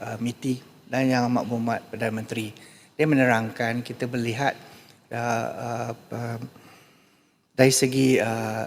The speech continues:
uh, perjanjian yang telah dibuat, dia kena tengok dari segi menyeluruh,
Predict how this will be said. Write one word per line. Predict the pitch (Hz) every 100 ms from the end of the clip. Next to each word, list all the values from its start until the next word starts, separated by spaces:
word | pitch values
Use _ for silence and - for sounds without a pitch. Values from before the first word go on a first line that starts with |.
| -
uh, | 110 107 107
perjanjian | - 123 120 131 120
yang | 113 104
telah | 123 117
dibuat, | 120 117 131 139
dia | 139
kena | 135 139 139
tengok | - 123 131 -
dari | 113
segi | 117 117 120
menyeluruh, | 110 107 104 104 110